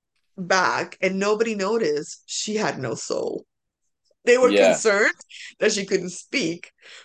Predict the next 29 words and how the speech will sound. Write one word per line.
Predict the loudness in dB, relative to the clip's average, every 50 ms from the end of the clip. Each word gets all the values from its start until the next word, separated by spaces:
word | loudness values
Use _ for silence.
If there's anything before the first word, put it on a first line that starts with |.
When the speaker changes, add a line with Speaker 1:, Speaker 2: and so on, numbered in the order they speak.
| _ -2
Speaker 1:
but | -2 0
she | 2 2
went | 4 6 6 4 4 2
through | 0 -2 0
her | 2 0 2
life | 2 2 2 4 2 2 0
and | -2 -4 -4 -2
nobody | 0 2 2 2 2 0 0 0 0 0 -2 -4
noticed | -4 -2 -2 -2 -2 -2 -2 -4 -4 -8 -14 -18 -20 _ _
she | -12 -10 -8 -8 -6
has | -6 -6 -6 -6 -6 -8 -8 -10
no | -10 -6 -4 -2 -2 -2
soul. | -4 -4 -8 -8 -8 -8 -10 -12 -14 _ _ _ _ _ _ _ _ _ _ _ _ _
Right? | 4 4 6 6
Speaker 2:
Yeah, | 6 4
Speaker 1:
Again, | 4 4 6 4 4 4
like, | 4 4 4 4 4
the | 2 2
Speaker 2:
exactly. | 4 2 -2
Speaker 1:
facade | -4 -2 0 2 4 4 4 4 2 2 0 -2 -8 -12 -20 -20 -20 -20 -20 _ _ _
with | 0 0 0 0 0
no | -4 -4 -4 -4
substance | -4 -4 -4 -4 -4 -4 -8 -10 -8 -8 -8 -8 -10 -6
behind | -4 -2 0 0 0 0 -2 -2 -2
it. | -2 -4 -2 0
Nobody | 2 4 4 4 4 2 2
noticed | 0 2 2 4 4 6 6 6
Speaker 2:
Yeah. | 6 6 4 2 0
Speaker 1:
looks | -2 -4 -4